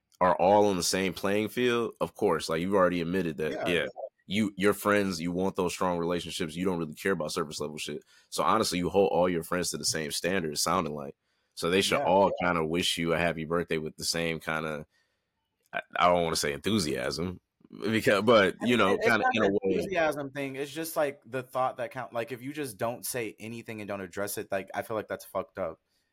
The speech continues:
Speaker 2: Like, I'm not saying, like, post me on your Instagram or, 'cause different friends manifest it in that, in a different ways. Like, I do have friends that will post me. I have
Speaker 1: Mm-hmm.
Speaker 2: friends that won't post me, but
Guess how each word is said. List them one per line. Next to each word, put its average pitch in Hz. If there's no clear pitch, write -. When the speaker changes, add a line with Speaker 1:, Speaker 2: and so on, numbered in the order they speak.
Speaker 2:
Like, 113
I'm 123
not 143
saying, 117
like, 98
post 117
me 117
on 107
your 95
Instagram 110
or, 107
'cause 147
different 139
friends 139
manifest 123
it 123
in 113
that, 107
in 110
a 110
different 104
ways. 104
Like, 95
I 104
do 107
have 143
friends 104
that 95
will 98
post 98
me. 104
I 95
have 95
Speaker 1:
Mm-hmm. 95
Speaker 2:
friends -
that 95
won't 143
post 101
me, 92
but 92